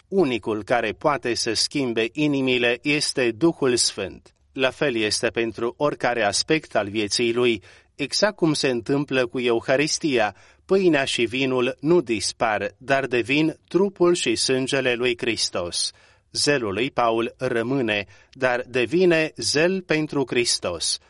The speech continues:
Se schimbă sensul, dar zelul e același.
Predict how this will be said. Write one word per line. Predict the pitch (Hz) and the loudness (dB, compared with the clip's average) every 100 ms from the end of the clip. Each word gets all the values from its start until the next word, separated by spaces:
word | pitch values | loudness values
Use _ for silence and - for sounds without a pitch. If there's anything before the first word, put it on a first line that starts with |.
| _ _ | _ _
Se | - 123 | -2 -2
schimbă | - 131 123 95 87 | 0 -2 -2 -2 -2
sensul, | - 160 160 - 143 135 - _ | 0 0 0 0 0 0 -2 _
dar | - 151 139 | -4 -2 0
zelul | 110 107 117 113 113 117 | -2 0 0 0 0 -2
e | - 120 | -2 -2
același. | 95 - 120 95 87 - - | -2 -2 -2 -2 -4 -6 -10